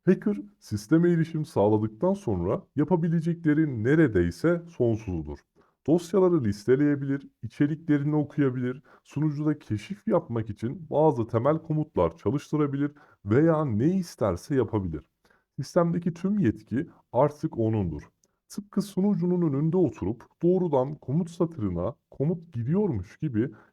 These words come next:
işlemlerini gerçekleştirebilir. Hacker,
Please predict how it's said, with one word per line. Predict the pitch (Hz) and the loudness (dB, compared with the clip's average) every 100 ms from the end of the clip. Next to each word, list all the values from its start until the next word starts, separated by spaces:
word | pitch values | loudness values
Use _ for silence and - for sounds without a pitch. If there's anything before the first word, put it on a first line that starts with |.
| - | -4
işlemlerini | 165 165 151 127 95 87 95 | -4 0 0 2 0 0 -2
gerçekleştirebilir. | 120 98 98 - - 85 - 90 82 78 69 _ _ _ - | 0 0 0 -8 -4 -4 -2 -2 -2 -6 -12 _ _ _ -2
Hacker, | 127 - 165 | -2 2 -2